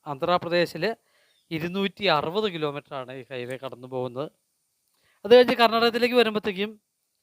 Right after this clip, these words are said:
വലിയ, നമ്മൾ പ്ര-, പ്രതീക്ഷിക്കും ഒരു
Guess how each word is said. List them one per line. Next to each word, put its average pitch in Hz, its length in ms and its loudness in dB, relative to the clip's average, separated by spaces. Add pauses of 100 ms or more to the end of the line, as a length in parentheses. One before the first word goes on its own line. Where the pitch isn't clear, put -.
(1000)
വലിയ, 202 240 2 (120)
നമ്മൾ 202 220 8
പ്ര-, 226 200 4
പ്രതീക്ഷിക്കും 202 720 0
ഒരു 202 100 0